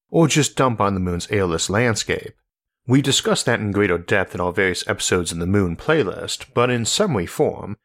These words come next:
the biggest apparent resource of the moon, besides abundant raw sunlight, is all the minerals that we can access or refine,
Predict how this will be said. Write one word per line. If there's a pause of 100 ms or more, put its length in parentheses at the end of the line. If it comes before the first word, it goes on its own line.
(180)
the
biggest
apparent
resource
of
the
moon,
besides
abundant
raw
sunlight,
is
all
the
minerals
that
we
can
access
or
refine,